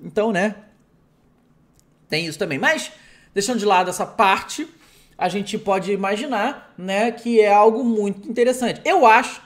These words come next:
dois mil e vinte muito cedo, daqui a cinco anos.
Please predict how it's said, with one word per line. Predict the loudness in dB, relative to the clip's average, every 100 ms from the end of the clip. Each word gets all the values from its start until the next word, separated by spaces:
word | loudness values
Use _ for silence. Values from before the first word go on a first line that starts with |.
| _ 0
dois | 2
mil | 2 -2
e |
vinte | -6 -8
muito | -10 -10
cedo, | -4 -2 -2 -6 -20 _ _ -18 -16 -16 -8
daqui | -6 -4
a | -6
cinco | -4 -6 2 2
anos. | 2 -4 -12